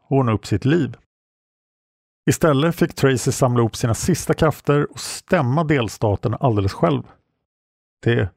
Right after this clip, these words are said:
gick inget bra. Han förlorade. Under åren som gick dömdes Tracy Edwards flera gånger för olika brott. Bland annat stöld, innehav av narkotika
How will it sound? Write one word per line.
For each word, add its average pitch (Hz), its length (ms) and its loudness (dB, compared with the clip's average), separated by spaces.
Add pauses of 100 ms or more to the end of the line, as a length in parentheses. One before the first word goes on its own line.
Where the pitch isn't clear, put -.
(340)
gick 131 180 -2
inget 98 180 0
bra. 135 240 2 (920)
Han 107 200 -4
förlorade. 123 400 0 (1200)
Under 151 300 2
åren 165 260 2
som 143 140 0
gick 127 400 -2
dömdes 135 460 2
Tracy 139 340 2
Edwards 107 360 0
flera 107 400 0
gånger 117 400 2
för - 140 0
olika 101 260 0
brott. - 460 -4 (840)
Bland 135 120 4
annat 123 120 0
stöld, 143 640 0 (600)
innehav 120 420 4
av 110 60 0
narkotika 110 840 0